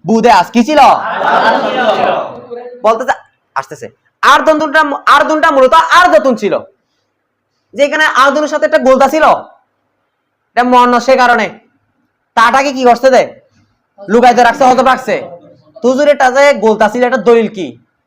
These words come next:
Speaker 1: বলতেছে কোন কারণে বুঝবো আমরা? বেদলিলে উরাইদাতুন। এটা দলিল হচ্ছে কি রে?
Speaker 2: উরাইদাতুন।
Speaker 1: বলতেছে আরদুনের যখন আরবরা তসগির করেন, তখন কি বলেন? উরাইদাতুন বলেন। ও তসগির করলে একটা জিনিস, একটা কায়দা মাথায় রাখবেন।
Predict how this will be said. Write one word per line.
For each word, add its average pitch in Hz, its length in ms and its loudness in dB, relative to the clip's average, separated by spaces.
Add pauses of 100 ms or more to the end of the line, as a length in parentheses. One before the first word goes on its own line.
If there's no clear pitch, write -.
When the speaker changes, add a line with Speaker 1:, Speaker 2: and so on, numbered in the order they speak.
(420)
Speaker 1:
বলতেছে 175 320 -2
কোন 247 200 -2
কারণে 226 320 0
বুঝবো 208 320 0
আমরা? 180 300 0 (340)
বেদলিলে 240 680 4
উরাইদাতুন। 214 800 2
এটা 247 140 0
দলিল 220 240 0
হচ্ছে 240 180 -2
কি 208 120 -2
রে? 202 440 -2
Speaker 2:
উরাইদাতুন। 220 1200 -10 (440)
Speaker 1:
বলতেছে 226 320 -2
আরদুনের 277 600 -2
যখন 269 280 0 (100)
আরবরা 220 300 0
তসগির 208 400 -2
করেন, 208 280 2 (540)
তখন 254 200 0
কি 254 160 -4
বলেন? 196 280 2 (100)
উরাইদাতুন 190 460 2
বলেন। 123 200 -6 (1040)
ও 294 100 2
তসগির 262 580 -2
করলে 269 580 0 (100)
একটা - 180 -4
জিনিস, 262 200 -6
একটা 269 160 -6
কায়দা 247 220 -2
মাথায় 220 180 0
রাখবেন। 156 320 -4